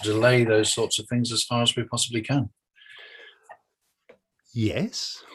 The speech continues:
Speaker 2: but unfortunately, what seems to be happening is that there's increasing reliance on what these kind of carbon dioxide removal technologies or these negative emissions technologies. So what politicians are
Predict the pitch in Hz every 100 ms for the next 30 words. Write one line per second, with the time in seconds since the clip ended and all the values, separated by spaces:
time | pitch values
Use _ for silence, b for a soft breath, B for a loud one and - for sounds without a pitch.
0 | B 139 160 117 113 - - 143 131 -
1 | - 202 226 - - 123 110 117 143 -
2 | _ _ - - 170 185 175 - 117 120
3 | 143 131 101 98 101 107 120 110 123 113
4 | 123 117 117 - 156 147 123 120 120 110
5 | 113 110 107 113 110 104 - 113 104 -
6 | - 127 123 117 110 113 - 113 107 110
7 | 113 113 98 - - 92 90 92 87 85
8 | 98 101 104 110 107 104 101 107 - 90
9 | - 101 101 95 95 - 92 - - _
10 | _ - - 110 104 - _ 117 127 -
11 | 127 120 135 - 120 110 110